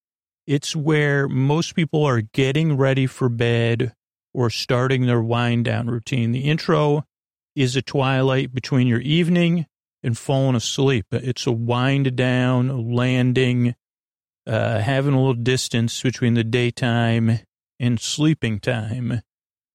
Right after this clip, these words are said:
And so the intro just goes on and on and on. A normal podcast intro, yeah, would be e-, efficient and to the point. Not me, though.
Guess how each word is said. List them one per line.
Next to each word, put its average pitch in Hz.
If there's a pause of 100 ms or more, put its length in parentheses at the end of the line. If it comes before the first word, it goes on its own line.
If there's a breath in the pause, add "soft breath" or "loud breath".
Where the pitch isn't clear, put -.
(240)
And 131
so 139
the 131
intro 156
just 139
goes 131
on 135
and 127
on 123
and 127
on. 165
A 151
normal 196
podcast 180
intro, 175
yeah, 180
would 123
be 139
e-, 127
efficient 143
and 135
to -
the 131
point. 170
Not 131
me, 143
though. 113